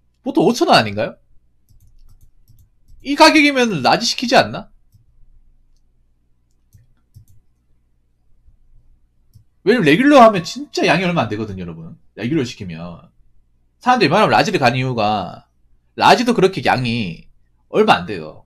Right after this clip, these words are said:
레귤러는 정말 얼마 안 돼. 그냥 진짜 부침개 두 개 수준이야. 혼자 먹으면 상관없겠지. 두 명이서 먹으면 좀 적적하거든요, 여러분. 그래서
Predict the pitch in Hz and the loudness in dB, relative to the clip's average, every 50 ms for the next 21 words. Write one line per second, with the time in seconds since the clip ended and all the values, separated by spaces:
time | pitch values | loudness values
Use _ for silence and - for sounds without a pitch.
0 | _ - - 160 110 117 156 220 247 262 185 165 - 160 214 277 302 302 302 294 | _ -18 -12 -6 -4 -2 -2 -2 -2 -2 -4 -4 -6 -8 -8 -6 -4 -2 0 0
1 | 262 202 131 - - - 190 196 - - 92 92 95 98 85 - - 113 101 95 | 0 0 -2 -4 -6 -10 -6 -4 -4 -6 -6 -8 -12 -14 -16 -14 -16 -16 -16 -16
2 | - - - - - - - - 226 220 170 - - 131 151 190 175 139 113 95 | -16 -18 -20 -20 -18 -18 -14 -10 -6 -6 -6 -6 -8 -6 -4 -2 -2 -2 -2 -6
3 | - - 98 92 85 78 76 80 76 76 - _ _ _ _ _ - - _ _ | -8 -14 -18 -18 -18 -18 -20 -20 -20 -20 -20 _ _ _ _ _ -20 -20 _ _
4 | _ _ _ _ _ _ _ _ _ _ _ _ _ _ _ _ _ - - _ | _ _ _ _ _ _ _ _ _ _ _ _ _ _ _ _ _ -20 -20 _
5 | _ _ _ _ _ _ 277 285 294 294 277 233 220 180 165 185 185 202 165 160 | _ _ _ _ _ _ -6 2 4 6 6 6 4 2 0 -2 -2 -2 -2 -2
6 | 170 165 - 139 135 151 156 220 226 208 175 185 156 143 143 135 123 113 107 - | -4 -4 -4 -4 -4 -2 -2 -2 -2 -2 -2 -4 -4 -4 -4 -6 -6 -6 -8 -10
7 | 110 - - - - - - - 190 214 208 160 113 95 87 85 82 78 76 - | -14 -16 -16 -16 -18 -14 -12 -4 -2 -2 -2 -2 -4 -8 -8 -10 -14 -18 -20 -20
8 | _ _ _ _ _ _ _ - - _ _ _ _ _ _ _ _ _ _ _ | _ _ _ _ _ _ _ -20 -20 _ _ _ _ _ _ _ _ _ _ _
9 | _ - - - - - 147 156 175 160 131 104 82 - | _ -20 -20 -20 -16 -12 -8 -4 -2 -2 0 -2 -4 -6